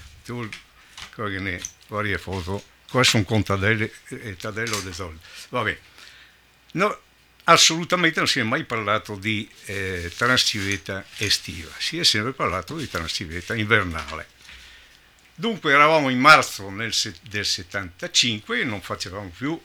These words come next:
a tempo per fare una manifestazione invernale, perché anche quelle lì, eh, insomma, al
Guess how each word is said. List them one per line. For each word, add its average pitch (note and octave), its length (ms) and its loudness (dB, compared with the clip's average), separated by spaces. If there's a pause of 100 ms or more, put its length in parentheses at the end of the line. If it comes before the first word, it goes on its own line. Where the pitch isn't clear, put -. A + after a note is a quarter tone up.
a F#2+ 120 -14
tempo C3 540 2 (360)
per G#2 200 0
fare A2 600 4 (600)
una A#2+ 320 0
manifestazione G2+ 840 -6
invernale, D#2+ 600 -10 (1600)
perché G#2 420 -2
anche A2 300 2
quelle A2 240 0
lì, A2+ 380 2 (400)
eh, G2+ 440 -12
insomma, G#2 540 -4
al A#2 80 -16